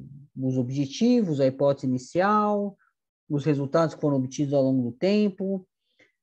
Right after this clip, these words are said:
Então, é, é, na verdade, isso aqui é um exercício meio que retrospectivo. Uma coisa que é interessante, que eu acho que eu cheguei a comentar lá no começo,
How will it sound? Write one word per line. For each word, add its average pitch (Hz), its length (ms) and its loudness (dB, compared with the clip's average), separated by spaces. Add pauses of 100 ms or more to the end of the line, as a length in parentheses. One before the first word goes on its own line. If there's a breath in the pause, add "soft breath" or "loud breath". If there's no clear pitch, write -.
(100)
Então, 208 1160 0
é, 143 200 -2
é, 120 1000 -2 (800)
na 143 160 -2
verdade, 151 360 2
isso 165 120 -6
aqui 185 140 -4
é 190 40 2
um 196 80 2
exercício 190 560 -2
meio 185 240 0
que 202 300 -2
retrospectivo. 175 1200 -2 (580 soft breath)
Uma 196 180 0
coisa 285 320 4
que 277 160 0
é - 20 4
interessante, 208 840 2
que 156 80 -2
eu 165 60 8
acho 170 140 2
que - 80 -4
eu 165 40 0
cheguei 165 340 0
a 202 60 2
comentar 151 520 0 (180)
lá 131 240 -2
no 131 140 -4
começo, 135 640 -4